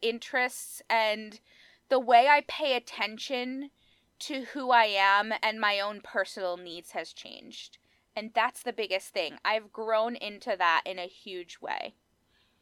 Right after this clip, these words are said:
I've always been a shy introvert, but I used to, like, ignore the warning signs of exhaustion, mental exhaustion, and now, nope, I have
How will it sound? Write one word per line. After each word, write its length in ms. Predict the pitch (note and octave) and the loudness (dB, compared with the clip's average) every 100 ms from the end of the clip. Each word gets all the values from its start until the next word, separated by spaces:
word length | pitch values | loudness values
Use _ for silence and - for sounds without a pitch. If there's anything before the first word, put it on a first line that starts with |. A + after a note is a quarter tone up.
| _ _ _ - | _ _ _ 2
I've 200 | A#3 A#3+ | 2 4
always 400 | A#3 C4+ F#4+ F#4 | 4 4 4 0
been 200 | - C4 | 0 0
a 80 | A3+ | 0
shy 360 | - A#3 G#3 G#3 | 2 6 6 4
introvert, 760 | G3 G3 - A3+ C4 C4+ D4 _ _ _ _ _ | -2 -6 -4 -2 0 0 -2 _ _ _ _ _
but 140 | G#3+ A#3+ | 4 8
I 80 | A#3+ | 6
used 400 | G#3+ A3+ A#3 C#4+ | 4 -8 -6 -2
to, 260 | C4 A#3+ | 2 2
like, 240 | - G3+ - | 2 -2 -2
ignore 500 | G3+ G#3+ G#3 G#3+ A3 | -6 -6 0 2 2
the 100 | G#3+ | 0
warning 460 | F#3+ F#3 F#3 G3+ A3+ | 0 2 0 -4 -4
signs 520 | B3+ A3+ A#3 B3 - | 0 0 0 -2 0
of 220 | G3+ G3 D#3 | 2 2 0
exhaustion, 1040 | F#3+ - D#3+ F#3 - - A3 A#3 B3 C#4+ _ _ _ _ _ _ _ _ _ _ _ | -6 -2 2 2 0 -4 0 0 -2 -10 _ _ _ _ _ _ _ _ _ _ _
mental 360 | A3+ G#3+ G#3+ A#3 | -4 -2 0 0
exhaustion, 800 | G#3+ - F#3 G3 - C4 C#4+ D4 | 0 2 4 4 2 0 0 0
and 260 | A3 A3 G#3 | 0 0 2
now, 520 | F#3 F#3 G3+ B3+ E4 - _ - | 4 6 6 4 -2 -8 _ -20
nope, 460 | F#3+ G3 A3 - - | -6 2 2 2 0
I 140 | G#3+ A3 | 6 6
have 560 | B3+ A3 G3 F#3+ - | 8 8 8 6 -2